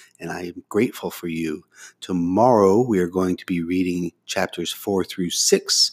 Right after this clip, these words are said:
and we'll be reading of, of Joshua, <laughs> pardon me, and we'll be reading Luke chapter two, verses one through twenty-one.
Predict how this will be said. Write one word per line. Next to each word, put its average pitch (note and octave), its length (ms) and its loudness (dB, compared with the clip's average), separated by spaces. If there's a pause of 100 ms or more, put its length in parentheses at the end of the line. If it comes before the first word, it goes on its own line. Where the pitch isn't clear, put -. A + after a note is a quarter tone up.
(320)
and F#2 120 0
we'll F2 180 4
be F2+ 160 0
reading G#2+ 480 8 (320)
of, F2 320 2
of F2 160 0
Joshua, F#2 640 2 (200)
<laughs> - 200 -12
pardon D#2+ 260 -4
me, B2 260 4 (300)
and F#2 140 4
we'll G2 80 8
be F#2+ 160 6
reading G#2 320 8
Luke D3 320 6
chapter A2+ 320 2
two, D#3+ 440 8
verses E2+ 440 -4
one G#2 200 0
through G#2 180 -8
twenty-one. A2+ 580 2